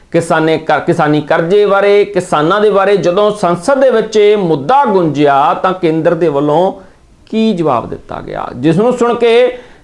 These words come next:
ਕਿਸਾਨਾਂ ਦੇ ਵਿੱਚ ਕਾਫੀ ਮਾਯੂਸੀ ਛਾ ਗਈ ਹੈ। ਕਿਸਾਨਾਂ ਨੂੰ ਝਟਕਾ ਜਿਹਾ ਲੱਗਿਆ ਇੱਕ, ਤਾਂ ਸਰਵਣ ਸਿੰਘ ਪੰਧੇਰ ਵੀ ਕਾਫੀ ਗੁੱਸੇ ਦੇ ਵਿੱਚ ਨਜ਼ਰ ਆਏ ਇਸ ਜਵਾਬ ਨੂੰ ਸੁਣ ਕੇ। ਆਖਰ ਕੀ ਜਵਾਬ ਦਿੱਤਾ ਤੇ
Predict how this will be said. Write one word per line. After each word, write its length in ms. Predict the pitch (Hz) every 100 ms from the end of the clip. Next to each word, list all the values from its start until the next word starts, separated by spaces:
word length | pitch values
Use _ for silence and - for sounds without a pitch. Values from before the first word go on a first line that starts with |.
| -
ਕਿਸਾਨਾਂ 460 | 202 190 208 220 233
ਦੇ 100 | 226
ਵਿੱਚ 260 | 196 190 208
ਕਾਫੀ 560 | 202 190 190 196 190 196 - - -
ਮਾਯੂਸੀ 840 | 139 143 135 127 135 135 - 214 190
ਛਾ 320 | - 131 113
ਗਈ 280 | - 104 -
ਹੈ। 140 | 76 -
ਕਿਸਾਨਾਂ 400 | 180 185 196 247
ਨੂੰ 280 | 240 254 262 -
ਝਟਕਾ 500 | - 202 - - 269
ਜਿਹਾ 140 | 269 240
ਲੱਗਿਆ 380 | 175 147 170
ਇੱਕ, 220 | 156 - 135 104 -
ਤਾਂ 100 | 135
ਸਰਵਣ 380 | 131 147 156 180
ਸਿੰਘ 280 | 180 165 180 180
ਪੰਧੇਰ 460 | 185 185 147 180 240
ਵੀ 260 | 202 139 - - - _ _
ਕਾਫੀ 300 | - 208 196 170
ਗੁੱਸੇ 440 | 120 - - 226
ਦੇ 120 | 226
ਵਿੱਚ 220 | 180 170 147
ਨਜ਼ਰ 320 | 123 110 110
ਆਏ 340 | 107 117 185 214 -
ਇਸ 320 | 185 214 214
ਜਵਾਬ 580 | 180 127 127 120 120 127
ਨੂੰ 160 | 135 185 -
ਸੁਣ 260 | - 131 107 -
ਕੇ। 120 | - - - - - -
ਆਖਰ 220 | 131 185 185 - -
ਕੀ 240 | 220 262
ਜਵਾਬ 360 | 175 135 110 117
ਦਿੱਤਾ 320 | 113 - 208
ਤੇ 160 | -